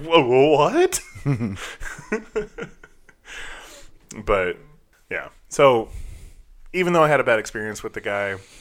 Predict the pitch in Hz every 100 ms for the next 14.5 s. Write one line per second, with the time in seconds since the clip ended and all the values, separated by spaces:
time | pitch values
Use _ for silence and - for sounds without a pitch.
0 | - _ 127 117 113 110 104 104 98 95
1 | 90 - _ _ 113 104 104 98 95 98
2 | 90 85 87 98 - - 110 87 - -
3 | - - - - - 120 113 95 85 87
4 | 87 107 87 92 95 92 90 95 90 85
5 | - 120 117 107 85 101 98 - - _
6 | - 277 190 - 104 110 185 _ _ 98
7 | 90 80 87 87 80 82 90 _ 90 90
8 | 95 85 92 90 90 - - - - _
9 | 101 98 95 87 - 87 92 92 92 95
10 | 92 92 95 90 98 90 87 98 98 -
11 | _ - 104 110 101 104 92 90 87 92
12 | 85 98 101 - - - - - - -
13 | - - - - - - - - - -
14 | - 151 - 151 143